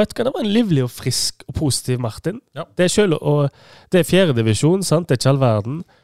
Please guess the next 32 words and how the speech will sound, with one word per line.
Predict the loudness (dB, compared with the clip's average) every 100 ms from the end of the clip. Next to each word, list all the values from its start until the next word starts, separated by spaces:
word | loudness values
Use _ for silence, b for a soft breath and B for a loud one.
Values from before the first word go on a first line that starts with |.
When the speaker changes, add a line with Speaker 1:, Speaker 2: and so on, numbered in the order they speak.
| b -4
Speaker 1:
Men | 0
det | 2
er | 2
litt | 0 -2
kjekt | -4 -2
å | 0
se | 2 2
Martin | 0 -6 -8 -2
sånn. | -2 -4 _ _ _ _ -2
Og | 0
du |
så | 2 2 2
det | 2
der | 0 0 0
hintet, | -2 -4 -6 -4 -2 -4 b b b
han | -2 0
er, | 0 0 -2 -2
han | 0 2
er | 0 0
kommet | 0 0
ned | -2 -2
i |
banen, | 0 0 0
han | 0
får | 2 2
lov | 2 0
til | -2
å |
gjøre | -2 -2
det | -4
på | -4 -2
toerlaget, | 0 0 -2 -4